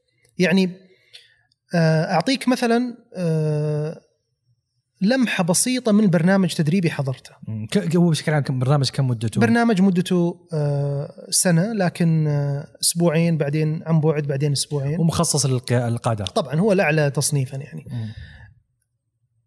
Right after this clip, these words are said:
Speaker 1: طبعًا مت-، معتادين إنه كل يوم أو يومين يجينا محاضر، المحاضر عن ال-، المالية مثلًا، محاضر عن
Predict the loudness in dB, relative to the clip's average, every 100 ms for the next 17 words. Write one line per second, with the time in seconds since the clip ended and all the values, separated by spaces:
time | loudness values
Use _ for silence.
0 | -4 0 2 2 2 -2 -2 -2 2 4
1 | 4 2 2 4 2 0 -8 _ -2 2
2 | 4 4 4 4 4 4 2 2 2 2
3 | 2 -2 -6 _ _ _ _ _ _ _
4 | _ _ _ -8 0 0 0 0 0 0
5 | -2 -4 -4 -6 0 0 2 0 0 0
6 | -2 -6 _ _ _ _ _ _ 0 2
7 | 4 4 2 0 0 2 6 6 6 6
8 | 4 2 0 0 0 0 0 0 2 2
9 | 2 2 4 2